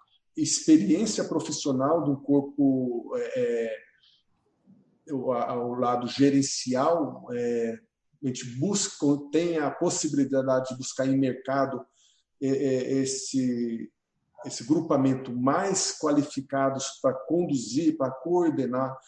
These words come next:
os times técnicos. E, por, por meio de concurso, a, o, os analistas, é, são, são distribuídos nas várias áreas internas da, da entidade. É, passando pro lado da capacitação.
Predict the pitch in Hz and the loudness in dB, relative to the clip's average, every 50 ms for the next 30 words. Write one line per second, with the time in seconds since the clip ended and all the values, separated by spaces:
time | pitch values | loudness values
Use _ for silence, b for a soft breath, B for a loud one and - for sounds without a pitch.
0 | B B _ - 135 131 - - - 143 147 160 143 - - - - 123 - - | B B _ -4 -4 -4 -6 -2 0 0 0 2 0 -2 -2 2 2 2 2 0
1 | - 240 - - 240 - - - - - - _ _ - 214 208 226 240 - - | -4 -8 -8 -8 -10 -10 -10 -12 -14 -18 -20 _ _ -2 0 2 4 2 2 0
2 | - - - - 202 196 175 165 165 165 156 - - - - 160 151 147 139 135 | -6 -8 -6 -4 -4 -4 -4 -4 -6 -8 -8 -10 -8 -6 -2 0 4 4 6 6
3 | 127 147 151 - 160 156 - - 160 170 175 170 - - - 202 208 208 190 - | 4 2 0 0 -2 -2 -2 -2 -2 -2 -2 -2 -2 -4 -2 0 0 0 0 -2
4 | 170 156 151 156 165 170 175 175 175 175 175 B B B B B B _ _ 165 | -2 0 2 2 4 4 4 2 0 -4 -8 B B B B B B _ _ -6
5 | 160 151 147 151 147 147 147 147 143 139 135 131 127 127 127 - - - - _ | -2 0 2 2 4 4 4 4 4 4 2 2 0 -2 -4 -8 -10 -14 -12 _
6 | - 135 131 127 123 123 - - - 151 160 160 - - - 135 151 156 - - | -4 -2 -2 -2 -2 -2 -2 0 0 0 2 2 2 4 6 4 4 4 2 -2
7 | - 190 185 - - - - - - - - - 139 139 139 139 135 127 131 - | -4 -4 -4 -4 -4 -4 -6 -6 -8 -10 -6 -2 2 4 4 4 4 2 0 -2
8 | - - 143 143 147 147 143 143 139 135 123 117 120 - 135 139 - 143 139 139 | 0 2 2 2 4 4 2 2 2 2 0 -2 -6 -10 -12 -6 -2 0 0 2
9 | 147 151 - - 165 147 131 135 139 - - - 139 151 - - - 131 143 156 | 0 -2 -2 -4 -4 2 6 6 6 6 6 2 0 -2 -2 -2 0 -2 0 0
10 | 151 156 143 - 131 131 139 139 139 - - - _ _ _ _ _ _ - 143 | 0 0 0 0 0 0 0 0 -2 -4 -8 -14 _ _ _ _ _ _ -6 -4
11 | 135 139 139 139 139 135 127 127 131 127 127 131 131 127 - 131 131 113 107 101 | 0 2 2 4 4 2 2 2 0 0 0 -2 -2 -4 -6 -8 -8 -8 -8 -8
12 | 98 - - - - b b b b b b b _ - - - 180 170 165 165 | -10 -12 -14 -16 -16 b b b b b b b _ -20 -4 2 4 6 6 8
13 | 160 160 160 160 156 156 156 156 151 151 - 185 180 - 233 233 226 214 214 208 | 8 8 8 8 8 8 6 6 4 4 4 2 4 6 6 6 6 4 4 4
14 | 208 208 208 202 190 202 196 - 214 214 - 208 - - - 185 - 190 165 - | 4 4 2 2 0 0 0 0 -4 -2 -2 -2 -4 -4 -6 -4 -2 -2 -2 -2
15 | - - 127 113 104 | -2 -4 -4 -4 -6